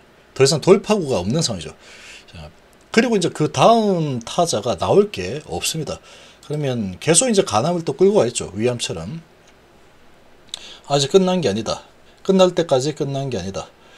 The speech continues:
그리고 삼 개월 만, 육 개월 만, 일 년 만, 이 년 만, 삼 년 만. 그러다가 이제 또 다른 어떤 게 또 나올 겁니다. 그렇게 계속해서 에이치비는 살아남을 겁니다.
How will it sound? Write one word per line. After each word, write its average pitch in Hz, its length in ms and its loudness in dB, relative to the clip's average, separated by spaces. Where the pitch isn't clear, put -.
그리고 139 180 -4
삼 151 220 -2
개월 170 180 2
만, 90 160 -4
육 160 160 -2
개월 156 160 4
만, 82 240 -6
일 175 100 0
년 185 140 0
만, 85 240 -4
이 95 80 -8
년 120 140 -2
만, 107 120 -4
삼 110 160 -8
년 113 140 -4
만. 82 100 -8
그러다가 214 400 6
이제 95 180 -6
또 196 140 2
다른 113 340 -2
어떤 165 300 -2
게 156 320 2
또 104 80 -8
나올 98 300 -4
겁니다. 78 260 -12
그렇게 302 300 2
계속해서 143 680 0
에이치비는 170 560 0
살아남을 220 600 2
겁니다. - 340 -12